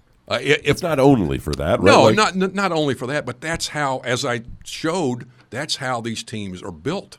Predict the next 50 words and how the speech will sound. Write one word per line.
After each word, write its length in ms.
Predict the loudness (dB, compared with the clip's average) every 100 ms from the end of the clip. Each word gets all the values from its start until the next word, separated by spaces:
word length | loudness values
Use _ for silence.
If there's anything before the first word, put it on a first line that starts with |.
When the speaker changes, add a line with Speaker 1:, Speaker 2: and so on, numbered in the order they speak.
| _
Speaker 2:
Well, 140 | -2 2
that, 180 | 2 4
at 140 | 2
a 40 |
certain 280 | 4 0 2
point, 200 | 2 4
you 100 | 2
have 180 | 0 -2
to 100 | -2
do 140 | 2
that, 180 | 2 4
right? 160 | 4 6
Like, 240 | 4 4
when 200 | 2 2
Speaker 1:
Oh, 40 | 4
Speaker 2:
you've 320 | 2 0 -8
had 280 | 0 4 6
Speaker 1:
really? 160 | 4
Speaker 2:
success 580 | 0 -2 0 2 2 0
building 340 | 4 4 4
the 80 | 2
team, 280 | 2 0 2
when 120 | 0
you 120 | 0 0
have 240 | 0 -2
Bregman, 640 | -4 0 0 0 0 2
when 120 | 0
you 120 | 0 2
have 280 | 0 -2
Correa 560 | -2 0 2 2 2 2
on 160 | 2 0
the 80 |
left 240 | 0 -2 -2
side 300 | 0 2 2
of 60 |
your 200 | 4 4
infield, 440 | 2 0 -2 0 0
there's 140 | -2
not 160 | 0 0
a 40 |
lot 180 | 0 0
of 80 | 0
places 540 | 0 0 0 -2 -4 -18 -20 _ _ -20 -2
to 100 | 2
put 220 | 2 6
those 200 | 6 6
prospects. 600 | 4 2 2 -4 -8 -8
So, 240 | 2 4
like, 240 | 4 2 2
Speaker 1:
No. 340 | 2 2 0